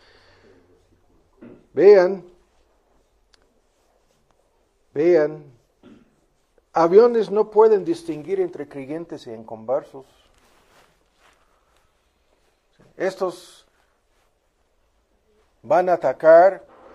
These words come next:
langostas, ¿no? Van a atacar solamente a los hombres que no tienen la señal de Dios en sus frentes.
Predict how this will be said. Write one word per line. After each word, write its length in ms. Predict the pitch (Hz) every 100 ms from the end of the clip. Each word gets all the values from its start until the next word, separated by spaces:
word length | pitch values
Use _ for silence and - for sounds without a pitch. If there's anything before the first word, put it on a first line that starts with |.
| - _ _
langostas, 680 | 127 131 139 151 151 123 107
¿no? 300 | 117 135 160 _ _ -
Van 180 | 160
a 40 | 185
atacar 720 | 175 139 - 160 175 196 - _ _ _
solamente 960 | - 180 185 175 175 180 196 208 214 _ _ _ _ _ _ _ _
a 100 | 156
los 280 | 151 147 151
hombres 480 | 170 185 190 196 -
que 120 | 151
no 180 | 151 165
tienen 300 | 170 170 160
la 100 | 151
señal 400 | 147 135 151 160
de 100 | 139
Dios 280 | 143 170
en 100 | 139
sus 240 | 127 120 -
frentes. 560 | - 143 160 156 117